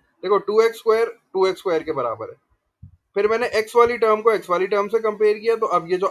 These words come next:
आखिरी term है उसको आखिरी term से compare करूंगा, तो ए जो है वो माइनस फ़ोर बी के बराबर हो गया, तो minus four b equals to a, बी की वैल्यू थ्री थी, मैंने put कर दी, ए की वैल्यू आ गई माइनस ट्वेल्व। तो ये दो मेरे answers आ गए,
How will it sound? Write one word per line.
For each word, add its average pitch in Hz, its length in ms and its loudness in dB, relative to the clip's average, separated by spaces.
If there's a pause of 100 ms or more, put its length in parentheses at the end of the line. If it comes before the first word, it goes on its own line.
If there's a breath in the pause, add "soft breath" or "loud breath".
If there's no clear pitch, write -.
आखिरी 196 300 -2
term 196 220 0
है 202 60 -2
उसको 185 140 -4
आखिरी 151 280 0
term 165 180 -4
से 175 100 -10
compare 165 320 -6
करूंगा, 160 280 -4
तो 160 240 -8
ए 208 160 4
जो 214 120 2
है 202 120 2
वो 202 120 2
माइनस 185 360 -2
फ़ोर 175 200 -4
बी 160 120 -2
के 160 100 -2
बराबर 120 340 -2
हो 113 120 -6
गया, 113 120 -12 (460)
तो 143 80 -8
minus 185 340 -2
four 196 220 2
b 214 140 -6
equals 196 260 -2
to 202 120 -10 (100)
a, 180 120 -2 (640)
बी 196 160 -6
की 214 120 0
वैल्यू 208 260 2
थ्री 208 200 -8
थी, 208 120 -8
मैंने 190 200 -2
put 190 220 -2
कर 190 120 -2
दी, 190 140 -4
ए 175 120 -4
की 175 100 -8
वैल्यू 160 260 -2
आ 143 80 2
गई 147 160 -6
माइनस 123 320 -8
ट्वेल्व। 113 160 -12
तो - 160 -18
ये 190 180 2
दो 202 180 4
मेरे 185 180 0
answers 180 360 -2
आ 175 120 0
गए, 196 180 -2